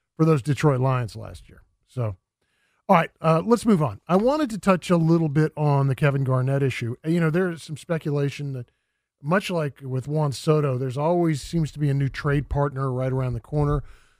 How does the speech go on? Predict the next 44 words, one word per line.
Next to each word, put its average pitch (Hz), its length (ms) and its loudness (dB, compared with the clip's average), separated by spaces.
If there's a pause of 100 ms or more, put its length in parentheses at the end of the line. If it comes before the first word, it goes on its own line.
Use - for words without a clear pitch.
(100)
Most 208 300 2
recent 220 340 -2
one 156 160 4
is, 143 300 0 (160)
is 147 160 -2
a 160 40 -2
little 170 160 2
bit 151 140 0
surprising 147 560 0
to 131 80 0
me, 135 300 0 (300)
and 151 140 2
that 156 160 2
would 156 140 2
be 147 160 2
the 135 140 0
Boston 135 360 -2
Celtics. 156 460 -2
You 143 80 -2
know, 143 120 2
I, 165 300 -4
I 185 160 -2
would 240 200 0
be 190 80 0
hard-pressed. 175 760 -2
For - 140 -6
instance, 160 260 -4
I 170 120 -2
knew 226 300 0
that 208 160 -4
there 180 100 2
was 156 140 -2
some 147 180 -6
discussions 160 680 -6
about, 135 400 -2 (560)
um, 123 480 -2 (140)
the 139 80 0
Mets 147 480 2
maybe 185 300 2
being 170 220 2
a 143 60 0
possible 156 440 -4
landing 156 300 2
s-, - 180 -18